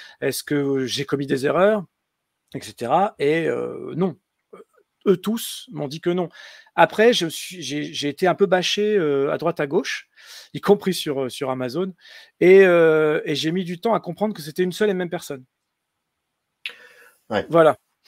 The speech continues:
Speaker 1: Euh, mais je,
Speaker 2: Ouais.
Speaker 1: je sais pas qui, hein, c'est pas quelqu'un que je connais, c'est pas une vendetta, euh, personnelle, mais, euh, voilà. Et, et c'est comme si j'avais écrit, euh,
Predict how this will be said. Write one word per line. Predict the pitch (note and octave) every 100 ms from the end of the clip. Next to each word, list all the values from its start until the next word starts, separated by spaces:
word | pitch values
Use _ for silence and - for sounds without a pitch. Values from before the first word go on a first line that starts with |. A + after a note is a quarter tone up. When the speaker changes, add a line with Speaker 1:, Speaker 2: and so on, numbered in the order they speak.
| - - _ C#3+
Speaker 1:
Euh, | C#3+
mais | D3+
je, | C#3+
Speaker 2:
Ouais. | F#3
Speaker 1:
je | D3+
sais | D#3
pas | E3
qui, | F3 G#3
hein, |
c'est | D#3
pas | E3+
quelqu'un | D#3+ D3+ D3+
que |
je | C3+
connais, | C3+ F3+
c'est | G#3+ C#3
pas | D3+
une | C3+
vendetta, | C#3 C#3+ C#3 D3+
euh, | C#3
personnelle, | A#2+ B2 C#3 E3 A3
mais, | D#3+ D3
euh, | C#3+
voilà. | C3+ C3
Et, | B2+ D3 -
et | D#3 D#3+
c'est | C#3 -
comme | B2+
si | A#2
j'avais | C#3+ A#2+ B2
écrit, | B2 - D3 C3+
euh, | - -